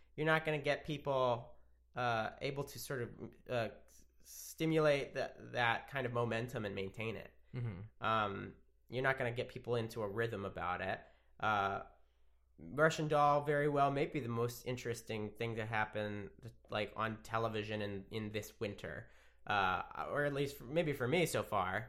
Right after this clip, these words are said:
Speaker 1: it was. Um, but I don't know how, you know, you know, to reconcile that with, <laughs> like, like, I liked it,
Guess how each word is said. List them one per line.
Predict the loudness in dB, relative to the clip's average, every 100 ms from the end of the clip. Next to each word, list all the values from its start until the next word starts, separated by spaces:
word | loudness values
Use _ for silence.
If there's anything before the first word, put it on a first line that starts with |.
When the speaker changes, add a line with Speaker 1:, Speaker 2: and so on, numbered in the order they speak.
| -4
Speaker 1:
it | 2
was. | 4 2 -2 -8 -14 -16 -6
Um, | 4 6 6 2 -6 -10 -18 -20 -20 0
but | 6
I | 8
don't | 8 6
know | 4
how, | 10 12 12 10 4 0
you | -2
know, | 0 0 -4 -16 -20 -10
you | -4
know, | -2
to | 0
reconcile | 0 0 -4 0 2 2
that | 0 0
with, | -2 -4 -10 -20
<laughs> | -12
like, | -8 -4 -2 -2 -4 -12 -20 -20 -2
like, | 2 2 0 10
I | 12 12
liked | 10 8 -2
it, | -4